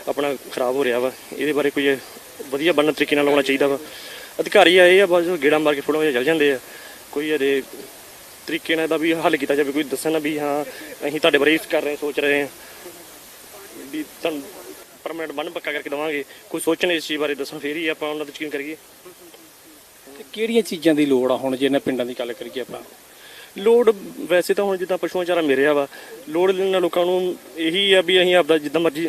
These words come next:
Speaker 1: ਗੁਜ਼ਾਰਾ ਕਰ ਲਾਂਗੇ, ਲੇਕਿਨ ਸਾਡਾ ਵੀ ਬੰਨ੍ਹ ਪੱਕਾ ਹੋਣਾ ਚਾਹੀਦਾ ਵਾ। ਹਾਂਜੀ, ਹਾਂਜੀ, ਮੇਨ ਇਹੀ ਪ੍ਰੋਬਲਮ ਆਪਾਂ ਨੂੰ, ਕਿ-, ਕਿਸੇ ਦੇ ਦਿੱਤੇ ਆਪਾਂ ਨੂੰ ਥੋੜ੍ਹਾ ਬਹੁਤਾ ਦੇਣਗੇ, ਕੀ ਆਪਾਂ ਕਰ ਲਾਂਗੇ ਆਪਣਾ? ਆਪਣਾ ਖੁਦ ਦਾ ਹੋਵੇ ਤਾਂ ਆਪਾਂ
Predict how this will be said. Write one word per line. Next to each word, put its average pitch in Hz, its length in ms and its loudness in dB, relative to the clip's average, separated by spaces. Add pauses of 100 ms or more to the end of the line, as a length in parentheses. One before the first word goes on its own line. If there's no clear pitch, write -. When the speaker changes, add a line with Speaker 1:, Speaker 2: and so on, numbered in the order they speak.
Speaker 1:
ਗੁਜ਼ਾਰਾ 147 240 2
ਕਰ 135 160 4
ਲਾਂਗੇ, 147 240 0
ਲੇਕਿਨ 160 220 -2
ਸਾਡਾ 156 340 -2
ਵੀ 160 240 -6 (320)
ਬੰਨ੍ਹ 143 220 -8
ਪੱਕਾ 156 200 -8
ਹੋਣਾ 147 120 -4
ਚਾਹੀਦਾ 123 260 -6
ਵਾ। 131 120 -4 (480)
ਹਾਂਜੀ, 147 180 -2
ਹਾਂਜੀ, 135 200 -2 (420)
ਮੇਨ 160 320 2
ਇਹੀ 170 180 2
ਪ੍ਰੋਬਲਮ 160 280 2
ਆਪਾਂ 160 160 2
ਨੂੰ, 170 120 0 (120)
ਕਿ-, 165 80 -6 (120)
ਕਿਸੇ 196 180 -2
ਦੇ 202 80 2
ਦਿੱਤੇ 190 240 0
ਆਪਾਂ 185 240 2
ਨੂੰ 185 100 2
ਥੋੜ੍ਹਾ 185 220 0
ਬਹੁਤਾ 196 140 8
ਦੇਣਗੇ, 190 260 4
ਕੀ 208 200 0
ਆਪਾਂ 196 200 4
ਕਰ 170 120 6
ਲਾਂਗੇ 165 160 6
ਆਪਣਾ? 147 280 2 (400)
ਆਪਣਾ 185 400 2
ਖੁਦ 170 220 -2
ਦਾ 202 100 6
ਹੋਵੇ 170 180 6
ਤਾਂ 160 120 2
ਆਪਾਂ 165 360 0